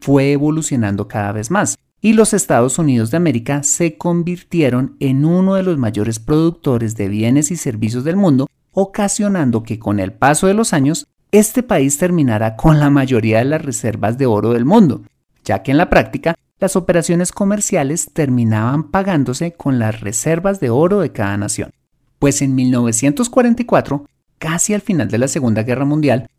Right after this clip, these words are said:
más de setecientos países se reunieron y decidieron abandonar el patrón oro,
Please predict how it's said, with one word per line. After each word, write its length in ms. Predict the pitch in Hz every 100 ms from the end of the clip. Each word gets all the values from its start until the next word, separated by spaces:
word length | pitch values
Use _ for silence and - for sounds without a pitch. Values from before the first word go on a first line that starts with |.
| _
más 360 | - 143 165 185
de 100 | 220
setecientos 760 | - 233 160 - 110 101 120 -
países 560 | 143 123 117 110 107
se 220 | 110 120
reunieron 640 | 120 170 196 165 127 131 -
y 140 | 190 190
decidieron 680 | 190 180 175 151 156 170 180
abandonar 600 | 185 175 131 113 110 110
el 240 | 131 120
patrón 500 | 113 104 - 107 131
oro, 360 | 202 131 135